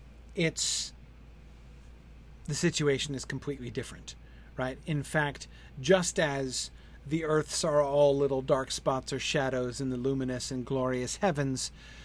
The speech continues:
so the Eldila are the real inhabitants of the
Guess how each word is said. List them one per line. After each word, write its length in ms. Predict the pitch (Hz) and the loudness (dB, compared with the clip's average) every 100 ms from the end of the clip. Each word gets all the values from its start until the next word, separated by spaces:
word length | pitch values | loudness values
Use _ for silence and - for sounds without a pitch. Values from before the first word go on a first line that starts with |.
| - - | -18 -4
so 640 | - - 202 175 170 156 - - - - - - - - - | -2 4 6 8 6 2 -4 -16 -20 -20 -20 -20 -20 -20 -6
the 120 | 160 165 | -2 0
Eldila 600 | 165 156 139 180 147 110 107 - - - - - | 2 2 4 4 4 0 -6 -14 -18 -18 -16 0
are 160 | 151 | 2
the 120 | 143 139 | 4 2
real 580 | 127 147 147 135 120 107 - - - - - - | 2 4 6 4 2 -6 -18 -20 -20 -20 -16 -6
inhabitants 960 | 156 135 170 156 143 120 113 - - - - - - - - - | -4 2 2 2 0 -4 -4 -6 -8 -14 -20 -20 -20 -20 -20 -10
of 340 | - 143 120 117 | -2 -2 -2 -2
the 240 | 131 120 | -2 -2